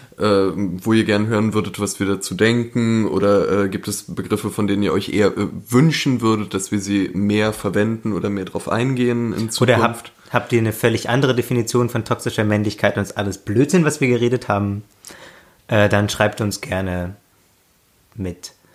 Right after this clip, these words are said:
Speaker 2: Lob, Anregung oder Kritik.
Speaker 1: Wie immer.
Speaker 2: Genau, in der nächsten Folge geht es dann um Flirten nochmal, weil die letzte Folge, ähm, über D-, Dating und Flirten, die wir aufgenommen haben, hat sehr viele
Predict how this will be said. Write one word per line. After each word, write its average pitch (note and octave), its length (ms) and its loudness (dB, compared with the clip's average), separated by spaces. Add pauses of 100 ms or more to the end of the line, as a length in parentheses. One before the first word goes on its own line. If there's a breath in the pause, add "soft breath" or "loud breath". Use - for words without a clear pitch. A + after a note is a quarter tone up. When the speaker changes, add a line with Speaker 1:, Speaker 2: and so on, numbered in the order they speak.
(280 soft breath)
Speaker 2:
Lob, F#3+ 300 0
Anregung C3+ 640 2
oder A2+ 360 0
Kritik. - 800 -6 (120)
Speaker 1:
Wie A2 300 0
immer. B2 420 2 (680 loud breath)
Speaker 2:
Genau, F3+ 200 4
in A2+ 80 0
der A2+ 100 0
nächsten C#3 240 0
Folge C3 320 2
geht B2 220 0
es - 160 -8
dann A2 380 0 (260)
um C#3+ 320 0
Flirten D#3 480 0
nochmal, F2+ 520 -4
weil F#2+ 160 -4
die G2+ 120 -6
letzte C3 360 0
Folge, C3 680 2
ähm, A2+ 360 0
über A2 260 0
D-, A2 380 -8 (200)
Dating B2 560 2
und A2+ 180 -4
Flirten, G#2+ 540 0
die G2+ 140 -2
wir G#2 160 4
aufgenommen G2+ 360 -2
haben, F#2 360 0
hat F2+ 220 -4
sehr G2+ 180 4
viele F2+ 460 -2